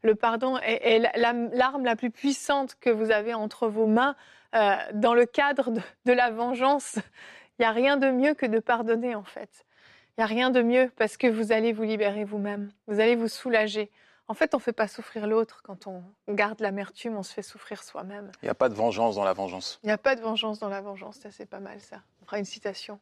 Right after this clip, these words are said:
Speaker 1: avec ton nom. <laughs> Vraiment, euh, merci Yanis.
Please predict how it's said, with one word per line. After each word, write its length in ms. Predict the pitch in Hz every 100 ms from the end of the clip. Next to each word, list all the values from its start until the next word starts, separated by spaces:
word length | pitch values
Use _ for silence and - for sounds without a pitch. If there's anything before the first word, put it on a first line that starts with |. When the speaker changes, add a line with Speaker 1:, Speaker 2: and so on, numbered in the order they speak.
| _
Speaker 1:
avec 260 | 214 180 190
ton 160 | -
nom. 160 | 185 190 -
<laughs> 1500 | 208 - - _ _ - - _ - - - - _ _
Vraiment, 480 | 220 254 277 277 277
euh, 240 | 240 220 220
merci 360 | 240 - -
Yanis. 400 | 277 226 226 -